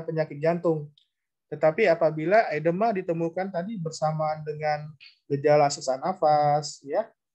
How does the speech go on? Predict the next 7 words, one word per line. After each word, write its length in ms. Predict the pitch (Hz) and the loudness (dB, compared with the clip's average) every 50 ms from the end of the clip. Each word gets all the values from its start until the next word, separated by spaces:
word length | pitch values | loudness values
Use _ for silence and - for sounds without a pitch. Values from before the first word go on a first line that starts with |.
| _ _ _ | _ _ _
kemudian 480 | - 143 143 147 147 147 147 143 143 139 | -6 -4 -2 0 0 0 0 -2 0 -2
batuk-batuk, 960 | 139 135 - 127 135 143 160 170 170 - 160 156 156 156 156 156 151 147 - _ _ _ _ _ _ _ _ | -2 -2 -4 -6 -2 -2 -2 0 0 0 2 2 2 2 0 0 -2 -4 -8 _ _ _ _ _ _ _ _
ada 400 | - 135 139 139 135 143 143 139 | -6 -4 -4 -2 -2 -2 -2 -2
dia 320 | 139 139 139 143 143 139 139 139 139 139 135 135 127 127 - _ | -2 -2 0 0 0 0 0 0 -2 -2 -2 -2 -4 -6 -8 _
ini, 560 | - 165 170 175 175 170 165 165 160 160 160 | -6 -4 -4 -2 -2 0 -2 -2 -2 -2 -4
apa 160 | 151 147 147 | -4 -4 -6
namanya, 560 | 147 147 147 147 147 147 147 165 185 208 208 | -6 -6 -4 -4 -4 -2 -2 0 -2 -2 -4